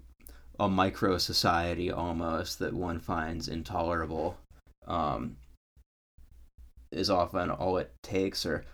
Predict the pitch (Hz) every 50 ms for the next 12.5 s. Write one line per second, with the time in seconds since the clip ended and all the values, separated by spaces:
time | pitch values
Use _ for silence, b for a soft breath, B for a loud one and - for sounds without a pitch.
0 | B B 87 90 98 107 104 101 85 - - - 104 98 98 90 90 85 90 85
1 | 82 85 - - 90 87 - - - - - 92 87 87 87 82 85 85 87 87
2 | 85 82 - - - B B B B B B B 104 95 90 85 85 98 82 -
3 | 90 87 87 - - - 90 82 - - - - - - 85 82 - - - -
4 | 80 71 - - - - _ b b b b b b - - - 78 64 58 65
5 | 58 57 - - 90 82 80 78 - - 90 - 98 87 - 90 78 78 78 80
6 | - - - 76 69 76 82 82 - - - 73 80 82 82 82 76 80 87 87
7 | 82 76 80 85 - 78 78 - - 98 80 82 82 85 85 - 78 80 82 85
8 | 82 87 - - - - - 90 80 71 69 71 71 - B B B B B B
9 | B - 101 95 87 90 85 85 85 87 82 80 - - - 90 82 82 - -
10 | 95 85 85 85 85 82 85 82 - - 90 82 - 82 85 - - - - 85
11 | - - - 92 87 85 80 80 80 - b b b b b b b b - 85
12 | 85 82 82 78 73 71 - - -